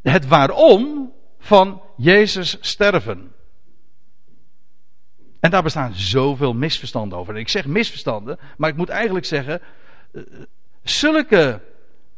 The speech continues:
ideeën die, als je de Bijbel erop naslaat,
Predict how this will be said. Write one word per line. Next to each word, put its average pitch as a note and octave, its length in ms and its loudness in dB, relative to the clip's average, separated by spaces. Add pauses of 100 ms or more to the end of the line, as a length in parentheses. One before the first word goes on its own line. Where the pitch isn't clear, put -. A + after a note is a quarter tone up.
(360)
ideeën D#3+ 920 4
die, F3+ 520 0 (340)
als G#3+ 260 8
je F3 180 4
de C3+ 120 0 (180)
Bijbel F#3 640 8
erop C3+ 300 2
naslaat, A2 840 -4